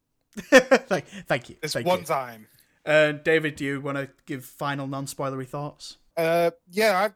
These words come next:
Speaker 2: I, I really enjoyed this movie. It was, um, like Xander said, it's,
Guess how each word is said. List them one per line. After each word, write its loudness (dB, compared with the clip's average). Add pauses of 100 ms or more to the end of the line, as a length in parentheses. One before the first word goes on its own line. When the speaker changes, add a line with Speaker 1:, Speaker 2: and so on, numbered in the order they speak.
Speaker 2:
I, 0
I 2
really 0
enjoyed -8
this -12
movie. -4
It -6
was, -12
um, -6
like -4
Xander -10
said, -6
it's, -8